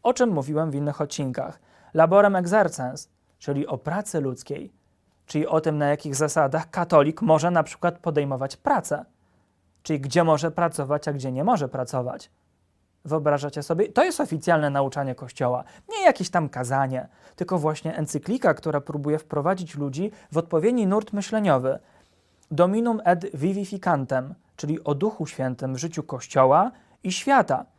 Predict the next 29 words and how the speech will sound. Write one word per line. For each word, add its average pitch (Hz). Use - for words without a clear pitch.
Nie 185
o 175
jakichś 175
bliżej 180
nieokreślonych 143
zaśnięciach 151
w 131
Duchu 160
Świętym, 151
którego 151
ludzie 147
tak -
poszukują, 139
jeżdżąc 139
od -
parafii 143
do 127
parafii, 147
od 185
mszy 143
o 156
uzdrowienie 151
do 147
mszy 143
o 139
uzdrowienie, 139
e, 151
ale 156
właśnie 147